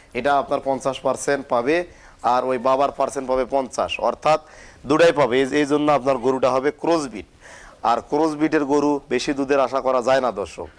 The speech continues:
YouTube চ্যানেল খুললে আপনারা দেখেন বিভিন্ন জায়গায়, কারো নাম বলতে চাই না,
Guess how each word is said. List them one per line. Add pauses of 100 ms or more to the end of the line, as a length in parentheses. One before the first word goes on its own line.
(340)
YouTube
চ্যানেল
খুললে
আপনারা
দেখেন
বিভিন্ন
জায়গায়,
কারো
নাম
বলতে
চাই
না,